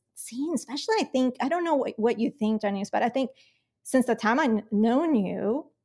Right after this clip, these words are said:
which has been probably maybe, I don't know, a year or so, I,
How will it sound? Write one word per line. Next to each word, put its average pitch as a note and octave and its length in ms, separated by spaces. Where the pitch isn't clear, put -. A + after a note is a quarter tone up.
which A#3 220
has A#3 160
been G#3+ 160
probably A3 420
maybe, A#3+ 800
I G3+ 60
don't D#4 140
know, D4 260
a G3 60
year G#3 480
or A3+ 100
so, A3+ 420
I, A#3 60